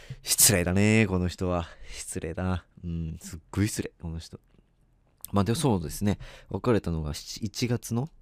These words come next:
三十だったんで、で、今が七月の二十二だったんで、約六ヶ月、だから半年経った。半年経ったのか。ねえ、半年ですか、もうあれから。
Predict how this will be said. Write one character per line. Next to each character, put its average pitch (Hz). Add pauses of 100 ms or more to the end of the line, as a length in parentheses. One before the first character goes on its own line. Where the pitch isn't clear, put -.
(260)
三 113
十 64
だ 80
っ 82
た 69
ん 87
で、 87 (400)
で、 123
今 127
が 64 (220)
七 -
月 98
の 90
二 95
十 80
二 82
だ 76
っ -
た 67
ん -
で、 67
約 135 (120)
六 107 (180)
ヶ 226
月、 - (160)
だ -
か 95
ら 98
半 156
年 143
経 131
っ -
た。 - (1300)
半 131 (120)
年 120
経 113
っ - (120)
た 80
の 69
か。 - (1160)
ね 80
え、 -
半 87
年 -
で 76
す -
か、 80
も 73
う -
あ 82
れ 82
か -
ら。 -